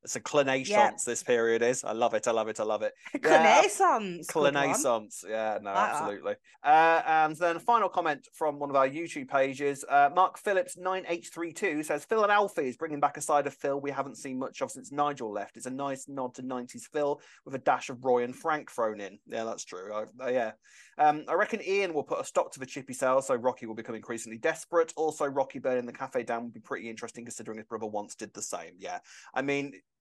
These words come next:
Speaker 1: it's, I think, I think the, the parallels are too irresistible not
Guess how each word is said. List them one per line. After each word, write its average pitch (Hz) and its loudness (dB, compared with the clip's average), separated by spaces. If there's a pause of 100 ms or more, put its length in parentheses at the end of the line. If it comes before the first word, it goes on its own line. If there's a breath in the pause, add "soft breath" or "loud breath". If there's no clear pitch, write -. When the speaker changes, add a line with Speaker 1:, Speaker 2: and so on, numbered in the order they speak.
(280)
Speaker 1:
it's, - -6
I 139 2
think, 117 -8
I 127 -2
think 135 -10 (100)
the, 120 -12 (220 loud breath)
the 175 -2
parallels 165 6
are 127 4
too 147 -6 (240)
irresistible 139 0
not 113 -2